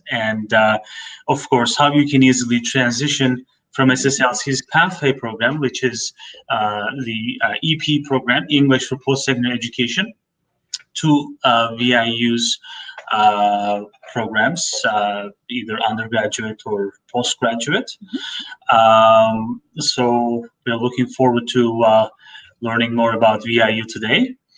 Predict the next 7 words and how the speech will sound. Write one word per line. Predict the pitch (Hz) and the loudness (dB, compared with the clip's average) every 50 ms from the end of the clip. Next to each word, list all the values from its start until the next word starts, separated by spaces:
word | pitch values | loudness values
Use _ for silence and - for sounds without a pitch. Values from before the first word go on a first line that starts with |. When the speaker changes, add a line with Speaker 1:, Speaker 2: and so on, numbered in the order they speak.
| - - - - - - - - - - - | -16 -12 -12 -12 -12 -12 -14 -18 -8 -4 0
Speaker 1:
Um, | 127 117 113 113 113 113 113 113 113 113 113 113 117 113 113 113 123 - - | 2 4 6 6 6 6 6 6 4 4 2 0 -2 -6 -6 -8 -10 -10 -10
so | - - - 156 151 147 | -8 -2 0 0 2 2
why | 143 147 147 | 4 2 2
don't | 156 151 165 165 165 | 2 0 -2 -4 -4
we, | 160 165 160 160 160 160 160 | -4 -2 -2 -2 0 0 2
uh, | 151 147 143 139 139 139 139 139 135 139 - _ _ _ _ _ _ _ _ _ _ _ _ - - - _ - - - | 4 6 6 6 4 4 2 0 -4 -6 -12 _ _ _ _ _ _ _ _ _ _ _ _ -16 -16 -16 _ -20 -20 -6
first | - 147 143 143 143 139 - - - - | 0 2 4 4 4 2 0 -6 -10 -14